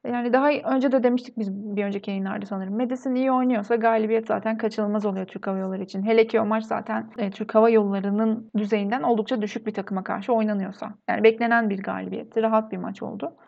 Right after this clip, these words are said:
E, deplasmanda alınan başka bir galibiyet de Yeşilyurt Aydın maçı oldu. Aydın Yeşilyurt'u üç bir yendi. İlk setin, e, set sonu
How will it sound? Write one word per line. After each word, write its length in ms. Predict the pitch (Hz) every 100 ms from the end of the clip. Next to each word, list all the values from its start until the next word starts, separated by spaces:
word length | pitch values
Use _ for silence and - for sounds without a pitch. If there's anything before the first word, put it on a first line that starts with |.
| -
E, 360 | 226 220 214 214
deplasmanda 580 | 226 226 269 269 269 285
alınan 220 | 285 294
başka 280 | 277 269 269
bir 40 |
galibiyet 480 | 262 262 262 269 277
de 60 | 392
Yeşilyurt 460 | 330 285 262 262
Aydın 500 | 262 247 240 220 208 _ -
maçı 280 | 208 196 190
oldu. 460 | 180 180 226 453 _ -
Aydın 280 | 240 240 233
Yeşilyurt'u 540 | 240 240 240 240 240
üç 180 | 240 240
bir 120 | 233
yendi. 440 | 202 196 190 247 359 -
İlk 160 | 254 -
setin, 580 | 277 277 285 247 - _
e, 400 | 233 220 214 - 220
set 220 | 269 269
sonu 380 | 277 277 311